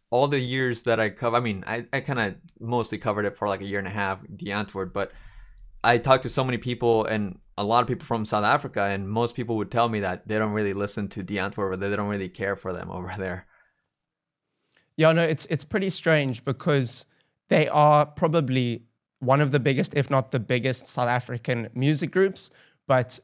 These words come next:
Speaker 2: very few people know about them or kind of listen to their music in South Africa. It's just, it's, it is very strange. It's funny, I only really started getting into,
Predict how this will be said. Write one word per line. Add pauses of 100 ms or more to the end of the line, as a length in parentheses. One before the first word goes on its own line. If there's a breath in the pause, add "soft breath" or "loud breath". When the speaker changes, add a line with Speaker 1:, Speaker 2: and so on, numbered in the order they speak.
Speaker 2:
very
few
people
know
about
them (140)
or (340)
kind
of
listen
to
their
music
in
South
Africa.
It's
just,
it's,
it
is
very
strange.
It's
funny,
I
only
really
started
getting
into,